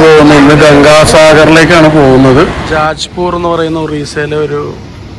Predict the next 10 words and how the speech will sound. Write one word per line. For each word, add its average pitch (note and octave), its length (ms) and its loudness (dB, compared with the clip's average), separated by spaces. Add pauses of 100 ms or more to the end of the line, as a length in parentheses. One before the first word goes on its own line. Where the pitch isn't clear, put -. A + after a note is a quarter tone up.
(480)
ജില്ലയിലാണ് C3 460 -6
എത്തിയിരിക്കുന്നത്. B2 400 -8
തൊണ്ണൂറ്റിരണ്ട് C#3+ 640 -2
രൂപയുള്ളൂ C#3 380 -2
ഇവിടെ. B2 200 -8
തൊണ്ണൂറ്റിരണ്ട് C#3 760 -6
രൂപ D#3 220 -2
തൊണ്ണൂറ്റാറ് B2+ 440 -10
പൈസ. G2 120 -14 (1500)
പിന്നെ C#3 160 -8